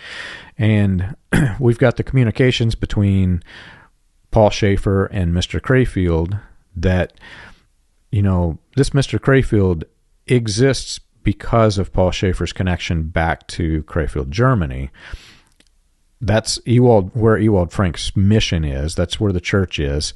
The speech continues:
So th-, there's these weird similarities between what's happening and what is being, you know, what is redacted. But Carlos Basso makes a pretty good case that it is Ewald Frank. Without certainty, obviously, but there is a good case.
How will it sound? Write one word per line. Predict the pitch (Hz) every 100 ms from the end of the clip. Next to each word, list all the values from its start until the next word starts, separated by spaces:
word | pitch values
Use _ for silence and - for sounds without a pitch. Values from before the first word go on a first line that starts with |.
| - - - - -
So | 127 117
th-, | 107 -
there's | 135 127 110
these | 107 117
weird | 98 127 175 165 101
similarities | - 120 117 98 101 107 87 80
between | 73 - 98 87 85
what's | 90 -
happening | - 90 82 85 76 73 73
and | 71 71 90
what | 90 85 _
is | 95 82
being, | - 87 82 76 - - _ _ -
you | 90
know, | 80
what | 78 104
is | 92 80
redacted. | 85 78 76 90 101 - 67 65 - - - - -
But | 98 107 101 -
Carlos | - 147 170
Basso | - 107 98 110
makes | 90 92
a | 92
pretty | - 147 135
good | 101 85
case | 101 87 -
that | - 82
it | 80
is | 90 78
Ewald | 78 65 57
Frank. | - 82 64 - - - - - -
Without | 101 120 127 -
certainty, | 117 95 90 90 92 87 -
obviously, | 82 78 73 69 - 71 71
but | 80 69 _ -
there | 110 110
is | 87
a |
good | 80 80 -
case. | 110 80 71